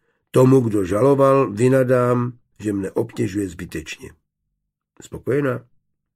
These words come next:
Pobaveně se zasmála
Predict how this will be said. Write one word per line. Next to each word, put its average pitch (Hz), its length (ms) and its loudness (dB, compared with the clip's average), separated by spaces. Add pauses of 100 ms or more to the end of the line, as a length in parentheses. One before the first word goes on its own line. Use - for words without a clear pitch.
(1120)
Pobaveně 110 600 0
se 85 180 -12
zasmála 113 720 -8